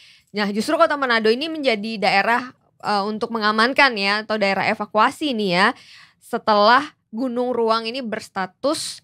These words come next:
awas atau level empat. Nah, mereka yang dievakuasi adalah warga yang berada di Kecamatan Tagulandang dengan radius enam kilometer. Banyak juga ya, sebelas ribuan warga yang harus dievakuasi,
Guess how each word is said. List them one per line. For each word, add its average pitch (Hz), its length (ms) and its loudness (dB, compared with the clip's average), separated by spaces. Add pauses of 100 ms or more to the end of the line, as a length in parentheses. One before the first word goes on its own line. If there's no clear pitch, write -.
(100)
awas 220 480 2
atau 190 320 -2
level 202 400 -4
empat. 196 560 -2
Nah, 180 160 -8
mereka 185 400 -2
yang 220 160 0
dievakuasi 202 720 -6
adalah 220 240 -2
warga 208 320 -2
yang 254 160 -8
berada 208 240 -2
di 247 80 -4
Kecamatan 196 720 -6
Tagulandang 190 880 -4 (320)
dengan 196 240 -6
radius 185 560 -2
enam 214 480 -4
kilometer. 175 1120 -8 (160)
Banyak 190 240 -8
juga 262 240 -4
ya, 233 80 0
sebelas 214 400 -6
ribuan 196 320 -6
warga 190 320 -4
yang 254 160 -6
harus 220 160 -16
dievakuasi, 196 880 -10